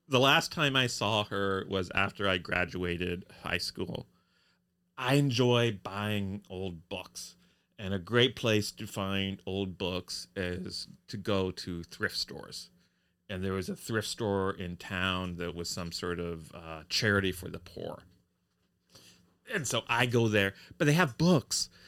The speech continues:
They have books there for a nickel a piece. And so I'm there looking for the books.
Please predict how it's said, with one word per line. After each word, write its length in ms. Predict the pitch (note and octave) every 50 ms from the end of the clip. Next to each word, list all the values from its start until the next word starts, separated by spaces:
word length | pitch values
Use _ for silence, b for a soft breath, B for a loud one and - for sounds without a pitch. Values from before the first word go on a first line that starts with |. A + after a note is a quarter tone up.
| b b b
They 80 | - -
have 280 | C#3+ D3 B2+ A2+ -
books 280 | - D3+ F3+ E3+ - -
there 280 | - A#2+ G#2+ G#2 G#2
for 160 | G2+ - B2+ A2+
a 80 | A2
nickel 360 | G2+ G2 A2+ A2 - C#3 A2+
a 40 | G#2+
piece. 500 | G2+ - - - - - - - - - _ _ _ _ _ _ _ _ _ _ _ _ _
And 180 | - A#2+ G#2 G#2
so 200 | - - B2 A2
I'm 280 | - A#2+ A#2+ C3 C#3 C3+
there 300 | C3 A#2+ A2+ A2+ A2+ A2+ -
looking 320 | A2+ A2 G#2+ - A#2+ G#2
for 180 | G2 G2 G#2 G2+
the 100 | F#2+ F#2+
books. 520 | D#2+ - F#2+ F2 F2 - - - - -